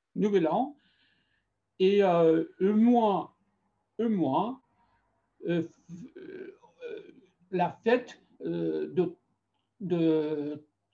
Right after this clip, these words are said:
trois cents millions, euh, qui le croient. C'est le premier jour de printemps. Alors, Nowruz est habituellement le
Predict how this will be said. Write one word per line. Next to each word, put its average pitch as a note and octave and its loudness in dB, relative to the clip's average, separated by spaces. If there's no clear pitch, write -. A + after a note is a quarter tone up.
trois A#3 2
cents A#3 -2
millions, F#3 2
euh, D#3+ 2
qui G#3+ -4
le F#3 0
croient. - -10
C'est B3+ 4
le A#3 2
premier B3 4
jour F3 -4
de E3 0
printemps. - -6
Alors, D3 -8
Nowruz D#3+ 0
est F#3 -4
habituellement E3+ 0
le C3+ -6